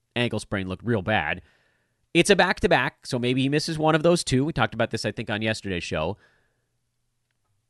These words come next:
If he's back, does that mean that Conley, Slow Mo, Jaden,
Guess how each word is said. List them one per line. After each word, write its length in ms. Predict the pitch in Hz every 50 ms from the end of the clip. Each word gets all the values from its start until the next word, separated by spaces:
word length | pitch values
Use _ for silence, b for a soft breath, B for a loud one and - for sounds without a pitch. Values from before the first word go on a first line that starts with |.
| _ _ _ _ _ _ _ _ _ _ _ _ _ _ _ _ _ _ _ _ _ _ _ _ _ _ _ _
If 220 | - 175 196 202 -
he's 160 | 160 170 143
back, 580 | - 220 247 247 180 156 - - - - - _ _ _ _ _ _ _ _ - 117 101 - _ _ -
does 260 | 113 95 175 190 208 135
that 180 | 175 156 151
mean 200 | 165 143 135 127
that 180 | 123 110 104 -
Conley, 580 | - - 104 104 104 101 101 98 95 90 92 -
Slow 280 | - - - 104 95 92
Mo, 440 | 95 92 87 85 82 82 87 85 87 -
Jaden, 560 | - - 95 90 90 87 85 82 82 80 76